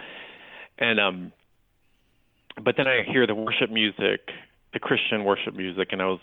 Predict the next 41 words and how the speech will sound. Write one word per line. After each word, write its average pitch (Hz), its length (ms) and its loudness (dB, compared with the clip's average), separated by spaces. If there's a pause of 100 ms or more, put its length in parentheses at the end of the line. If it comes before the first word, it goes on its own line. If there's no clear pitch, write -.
(140)
and 104 100 2
I 98 80 4
immediately 110 760 2 (120)
kind 110 120 2
of - 120 -2
cringed, 139 840 0 (160)
and - 60 -8
I 113 60 2
was 104 60 -2
like, 117 140 0
"Oh 156 240 4
my 131 140 -2
gosh, 147 320 0
I - 100 -10
forgot 127 300 0
Christian 120 520 0
worship 131 400 -4
music 101 380 -4
existed." 95 560 -2
And, 110 340 2 (1000)
but - 100 6
then 185 140 6
I 170 80 6
was 135 80 6
like, 123 140 4
"No, 165 180 2
no, 165 100 2
no, 139 240 4
it's 95 160 0
actually 120 300 0
good." 101 520 4 (1160)
And 139 160 2
then 135 80 6
I, 127 80 4
and 117 260 2
then 113 80 6
I 113 40 4
walked 110 320 4
to 113 60 -4
my 101 120 2 (160)
seat, 101 260 2